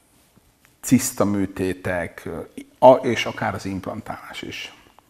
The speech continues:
Ha valaki szakosodni kíván, tehát valamelyik területben mélyebben el akar, ö, ö, merülni, akkor úgynevezett szakvizsgákat lehet, ö,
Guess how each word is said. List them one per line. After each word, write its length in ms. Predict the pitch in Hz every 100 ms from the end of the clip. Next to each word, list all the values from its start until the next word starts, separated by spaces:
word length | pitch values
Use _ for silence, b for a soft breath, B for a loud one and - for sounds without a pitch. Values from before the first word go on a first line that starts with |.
| _ - -
Ha 180 | - 127
valaki 340 | 170 147 -
szakosodni 640 | - 147 - - 98 98
kíván, 480 | 92 123 160 208 202 B B -
tehát 160 | 104
valamelyik 460 | 139 139 127 107 -
területben 460 | 127 117 104 98 95
mélyebben 460 | 117 113 98 95
el 120 | 101
akar, 340 | 92 - 87 - b b b b _
ö, 80 | 73 85 80 71 -
ö, 60 | 85 76 50 - -
merülni, 800 | 120 165 196 208 202 - - - -
akkor 640 | 151 - - 143 143 139
úgynevezett 520 | 135 120 107 104 -
szakvizsgákat 800 | - 135 - 101 95 90 - -
lehet, 380 | 107 95 92 - - b b b b _
ö, 280 | - - 87